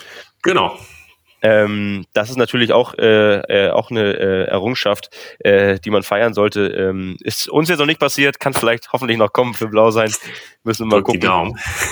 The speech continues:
Speaker 2: Ähm, und ja, wäre auch noch meine Frage gewesen, wie, ähm, hattest du ja grad schon gesagt, Denkfutter auch aus, äh, Corona-Zeiten entstanden. Ähm,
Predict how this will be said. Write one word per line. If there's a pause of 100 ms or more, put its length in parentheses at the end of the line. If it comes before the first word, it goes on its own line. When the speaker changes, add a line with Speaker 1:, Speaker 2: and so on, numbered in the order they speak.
(320)
Speaker 2:
Ähm, (920)
und (260)
ja,
wäre
auch
noch
meine
Frage
gewesen,
wie,
ähm, (460)
hattest
du
ja
grad
schon
gesagt,
Denkfutter
auch
aus,
äh,
Corona-Zeiten
entstanden. (480)
Ähm,